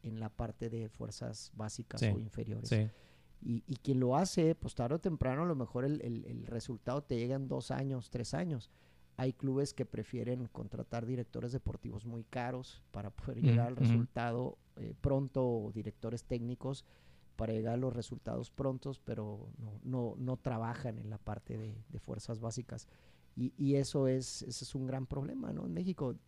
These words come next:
Speaker 1: yo te, te, me, me quedo pensando cómo a veces, por ejemplo, para los países como Holanda, como Alemania, como Inglaterra, como tú lo acabas de comentar, eh, es incluso la,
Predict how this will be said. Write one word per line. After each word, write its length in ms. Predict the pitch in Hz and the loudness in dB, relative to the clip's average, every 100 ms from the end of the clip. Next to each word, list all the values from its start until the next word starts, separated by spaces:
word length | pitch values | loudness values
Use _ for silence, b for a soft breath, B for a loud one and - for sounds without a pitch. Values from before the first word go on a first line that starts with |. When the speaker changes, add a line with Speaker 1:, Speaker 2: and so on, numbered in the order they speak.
| - | -4
Speaker 1:
yo 220 | 127 131 | 0 0
te, 180 | 127 151 | 0 -4
te, 360 | - 127 123 113 | -6 -8 -6 -4
me, 200 | 120 117 - | -4 -6 -4
me 180 | 127 | -6
quedo 180 | 117 135 | -2 -4
pensando 600 | 139 156 151 156 147 147 | -2 -2 0 -2 -2 -4
cómo 480 | 143 139 131 135 135 b b b b - - | -4 -4 -4 -6 -8 b b b b -20 -4
a 100 | 127 | 0
veces, 360 | 127 117 135 - | 2 0 -2 -2
por 200 | - 120 | -2 -2
ejemplo, 380 | 127 113 131 | -2 -4 -4
para 400 | 120 120 120 123 | -4 -4 -2 -4
los 220 | 120 110 - | -6 -8 -6
países 840 | 127 123 127 131 139 139 - - _ _ - - - - - - | 0 2 2 2 2 2 -4 -12 _ _ -20 -20 -20 -20 -20 -8
como 200 | - 117 | -2 2
Holanda, 580 | 120 151 165 135 135 135 | 4 4 4 4 2 0
como 240 | 127 110 113 | -4 -8 -8
Alemania, 760 | 113 123 147 143 127 131 131 - | -4 -2 0 0 0 -2 -4 -6
como 240 | 123 113 | -10 -8
Inglaterra, 680 | 113 110 110 151 160 139 135 | -6 -6 -2 0 2 0 -2
como 200 | - 120 | -8 -12
tú 120 | 107 117 | -10 -10
lo 60 | |
acabas 240 | 113 123 120 | -8 -6 -6
de 80 | |
comentar, 500 | 131 143 151 151 151 147 b b b b - | -6 -4 -2 -2 -2 -4 b b b b -18
eh, 320 | - 117 113 - - _ - - | -10 -8 -8 -10 -18 _ -18 -6
es 500 | 131 127 - - - | -4 -4 -6 -8 -8
incluso 880 | 151 135 - 131 120 139 131 127 120 - | -6 -4 -2 -4 -2 0 2 0 0 -4
la, 220 | 117 | -6